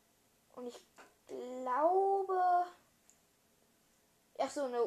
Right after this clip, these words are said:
äh, Kamera one-hittet die. Vlad weiß ich nicht, aber die normalen. Und ich glaube, wenn die auf dem Boden sind,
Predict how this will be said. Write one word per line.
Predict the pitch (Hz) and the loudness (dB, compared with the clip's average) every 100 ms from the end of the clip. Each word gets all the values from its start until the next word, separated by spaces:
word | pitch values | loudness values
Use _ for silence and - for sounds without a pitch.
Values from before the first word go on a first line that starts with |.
| - | -2
äh, | 262 254 240 | -2 -2 -2
Kamera | 269 294 320 247 226 | -4 -4 0 0 2
one-hittet | 240 320 403 440 440 | 0 -2 -6 -4 2
die. | 440 508 - _ _ _ - 320 | 2 0 -8 _ _ _ -20 -4
Vlad | 247 262 | -2 -2
weiß | 254 285 | -2 -4
ich | 330 | -6
nicht, | 381 - | -8 -8
aber | 240 226 226 269 | -8 -8 -10 -14
die | 247 240 247 | -14 -14 -14
normalen. | 240 233 277 370 370 _ _ _ _ _ _ _ _ - _ _ _ _ | -10 -8 -6 -8 -12 _ _ _ _ _ _ _ _ -20 _ _ _ _
Und | 262 | -14
ich | - | -10
glaube, | 247 262 302 339 339 302 | 0 4 4 4 2 0
wenn | 285 | -2
die | 294 | -2
auf | 202 262 | -4 -6
dem | 262 | -10
Boden | 254 233 320 339 330 | -2 0 0 -2 -6
sind, | 320 311 | -4 -4